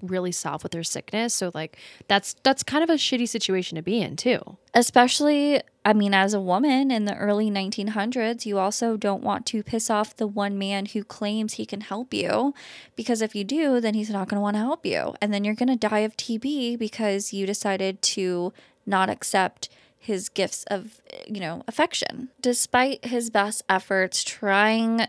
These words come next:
Speaker 2: to save her, Elena actually succumbed to her illness in October of nineteen thirty-one. And this left Carl just heartbroken.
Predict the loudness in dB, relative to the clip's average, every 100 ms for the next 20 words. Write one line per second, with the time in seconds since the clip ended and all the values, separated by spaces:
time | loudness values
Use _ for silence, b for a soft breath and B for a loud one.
0 | -2 -6 -4 -2 -4 -4 -2 0 -2 0
1 | 2 4 2 0 -2 -2 0 0 -2 -2
2 | -4 -4 -4 -2 -2 -2 -4 -6 -10 -8
3 | -4 -4 -4 -6 -6 -6 -6 -2 -2 -2
4 | -2 -4 -6 -6 -6 -6 -8 -8 -6 -4
5 | -4 -4 -6 -8 -6 -6 -8 -8 -8 -8
6 | -10 _ -8 -6 -6 -6 -6 -4 -2 -4
7 | -6 -10 -8 -2 0 0 2 2 2 -2
8 | -6 -4 -2 4 4 4 0 -12 -18 -14
9 | -6 0 2 4 4 4 0 -4 -6 -2
10 | -2 -2 -6 -10 -12 _ _ -8 -8 -4
11 | 0 2 2 -2 -6 -6 -10 -8 -10